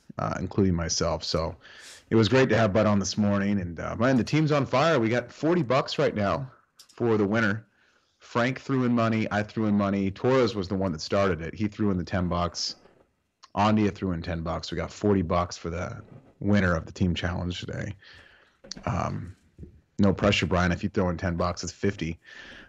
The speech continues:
Uh, wink, wink. But, uh, so whoever <laughs> wins right now, I think Dale is in the lead.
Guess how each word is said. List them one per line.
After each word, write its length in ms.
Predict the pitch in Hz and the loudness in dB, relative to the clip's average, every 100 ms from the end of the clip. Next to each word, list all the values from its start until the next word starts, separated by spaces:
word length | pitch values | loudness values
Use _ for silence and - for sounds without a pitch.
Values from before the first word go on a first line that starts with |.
| - | -4
Uh, 180 | 92 90 | 0 2
wink, 280 | 90 107 101 | 4 2 2
wink. 360 | 113 107 98 - | 2 2 0 -4
But, 300 | 98 92 - | -2 -2 0
uh, 300 | 98 95 92 | 2 4 2
so 200 | 92 107 | 2 2
whoever 380 | 104 117 120 117 | 6 8 8 4
<laughs> 0 | |
wins 240 | 120 123 - | 2 2 0
right 100 | 120 | -2
now, 160 | 123 120 | 2 2
I 80 | 107 | 2
think 320 | 131 123 104 | 0 -2 0
Dale 640 | 110 120 160 175 180 - | 2 4 4 2 -2 -4
is 160 | 131 123 | -6 -2
in 100 | 131 | 0
the 60 | 120 | 2
lead. 560 | 113 104 95 95 117 | 2 2 2 -2 -4